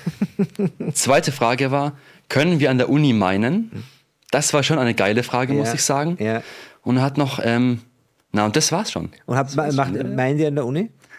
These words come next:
Speaker 2: Äh, na, also ich hab dann halt kurz dann mit ihm da eben gesprochen, okay, ähm, höchstwahrscheinlich Energiepreise wird schwer. Aber wo ich jetzt deine letzte Folge gesehen hab mit, mit dem Max von Twenty-one
Speaker 1: Ja.
Speaker 2: Energy,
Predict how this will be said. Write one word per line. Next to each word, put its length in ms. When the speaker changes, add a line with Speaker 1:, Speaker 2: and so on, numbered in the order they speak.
Speaker 2:
Äh, 180
na, 360
also 160
ich 80
hab 160
dann 200
halt 200
kurz 200
dann 200
mit 120
ihm 120
da 80
eben 180
gesprochen, 540
okay, 320
ähm, 580
höchstwahrscheinlich 640
Energiepreise 800
wird 140
schwer. 420
Aber 260
wo 140
ich 120
jetzt 360
deine 160
letzte 320
Folge 360
gesehen 480
hab 280
mit, 260
mit 160
dem 120
Max 260
von 260
Twenty-one 500
Speaker 1:
Ja. 80
Speaker 2:
Energy, 400